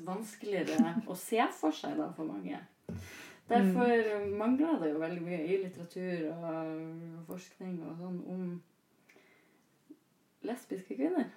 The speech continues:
Speaker 2: Mm.
Speaker 1: som er muslimer.
Speaker 2: Mm.
Speaker 1: Og der er det stor uenighet blant, eh, islamske lærde om, eh, female same-sex sexuality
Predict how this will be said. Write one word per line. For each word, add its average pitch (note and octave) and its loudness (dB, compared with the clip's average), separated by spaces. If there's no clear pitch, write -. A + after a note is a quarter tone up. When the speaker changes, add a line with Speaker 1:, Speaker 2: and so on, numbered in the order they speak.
Speaker 2:
Mm. F#3 0
Speaker 1:
som A#3 -2
er A#3 0
muslimer. B3 -2
Speaker 2:
Mm. G3+ 2
Speaker 1:
Og A#3+ -4
der A#3+ 2
er A3 0
det G3 -2
stor A#3+ -2
uenighet F#3 -4
blant, F3 -6
eh, E3+ -8
islamske F#3 -8
lærde G#3+ -2
om, G3 -2
eh, F#3 -2
female G#3 -4
same-sex F#3 -8
sexuality F3 -10